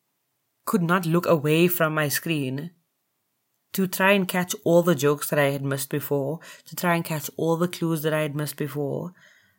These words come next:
And I actually often ended up closing my laptop, putting it away, and just watching, like, four episodes in a row, just like that, without even blinking.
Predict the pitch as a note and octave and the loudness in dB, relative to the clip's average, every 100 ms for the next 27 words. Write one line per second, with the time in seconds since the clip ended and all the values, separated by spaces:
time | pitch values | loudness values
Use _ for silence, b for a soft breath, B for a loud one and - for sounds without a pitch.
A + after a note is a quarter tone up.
0 | b _ _ _ _ _ _ _ _ _ | b _ _ _ _ _ _ _ _ _
1 | _ - - A#3 A#3 A#3 A3+ - - A#3+ | _ -12 -10 -6 -6 -4 -8 -12 -10 -8
2 | C4 C4 - - B3+ B3 A#3 A#3 A3 G#3+ | -8 -10 -12 -10 -4 -2 0 -2 -4 -6
3 | - - G#3+ - G#3+ G#3+ G#3+ G#3 G#3 G3+ | -8 -6 -4 -2 -2 0 0 0 -2 -4
4 | - - F#3+ G#3 G#3+ F#3+ E3+ - F#3 F#3 | -6 0 2 2 2 2 0 0 -4 -4
5 | - F#3+ G3 F#3+ F3 D#3 D3+ D#3+ - E3 | -4 -2 -2 -2 -2 0 0 -2 -4 -4
6 | F3 F3 D3+ D3+ F#3 C#3+ - - G#3 F#3+ | -4 -2 -2 -2 -4 -4 -4 4 6 6
7 | F3 F3+ F3 D#3+ - F#3 E3+ D3 C#3+ C3+ | 2 0 0 -2 0 2 2 4 2 2
8 | C3+ D3 E3 C3+ C#3 C3 C3 - _ - | -4 -10 -8 -4 -4 -4 -8 -20 _ -2
9 | E3+ F#3+ G3+ F#3+ D3+ D3 D3+ D#3+ C#3 C3 | 2 4 4 2 0 -2 -4 -4 -6 -6